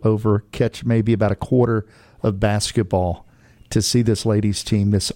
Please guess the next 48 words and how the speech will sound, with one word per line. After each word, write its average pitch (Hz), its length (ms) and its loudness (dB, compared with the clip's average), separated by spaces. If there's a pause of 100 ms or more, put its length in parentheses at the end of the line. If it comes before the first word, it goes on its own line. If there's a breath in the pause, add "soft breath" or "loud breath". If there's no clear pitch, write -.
undefeated 147 880 0 (600 soft breath)
Crusader 113 460 0
basketball 104 540 -2
team 104 240 0
on 101 60 2
the 95 80 0
ladies' 101 320 0
side. 92 440 -2 (420 loud breath)
Uh, 104 260 2
I 104 60 -4
think 123 140 0
they 156 60 -2
got 175 80 -2
a 135 60 -6
great 135 200 0
chance - 480 -4 (320 soft breath)
to 131 100 2
continue 117 360 -4
to 110 80 -4
rattle 110 240 0
off 107 160 -2
wins. 117 300 0 (140)
We've 113 360 2
looked 175 220 0
back 131 200 -2
now 123 200 0
for 120 140 -6
more 110 220 2
than 101 140 0
twenty 151 420 -2
years 131 600 2 (540 loud breath)
of 107 580 0 (300)
standings, 107 840 -2 (280)
and 110 180 2
so 113 180 0
this 113 200 -2
is 131 120 -4
the 135 80 0
best 117 260 0
start 117 320 0
in 110 100 0
a 98 60 0
couple 120 240 -2
of 98 120 -4
decades 98 540 -2
for - 160 -4
the 98 100 2
ladies. 82 400 -2